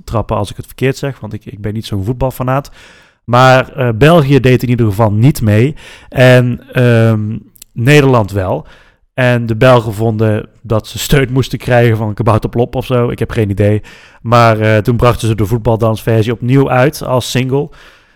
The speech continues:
Ehm, maar dan aan de ene kant dus de voetbaldans en aan de andere kant de instrumentale versie. Ehm, en dan heb ik nog twee andere versies gevonden. En dat is op zich wel heel grappig, want wist jij dat er een Franse Kabouter Plop was?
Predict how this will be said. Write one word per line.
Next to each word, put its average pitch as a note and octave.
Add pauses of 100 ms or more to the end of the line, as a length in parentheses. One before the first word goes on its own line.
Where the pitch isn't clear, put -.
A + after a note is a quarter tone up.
(120)
Ehm, A2+
maar A2
dan A#2
aan A2
de A2+
ene C3+
kant A2
dus G2+
de G2
voetbaldans A#2
en G#2
aan G2
de G2+
andere G#2+
kant G#2
de G#2
instrumentale G2+
versie. F#2+ (600)
Ehm, B2 (560)
en -
dan D3+
heb E3
ik -
nog D#3+
twee F3
andere G#3+
versies G#2+
gevonden. G#2 (400)
En A#2+
dat G3
is D#3+
op D3+
zich F3
wel D#3
heel D3
grappig, D3
want C#3+
wist D#3
jij D#3
dat D#3
er C#3
een C3+ (340)
Franse G#3
Kabouter F#3+
Plop -
was? -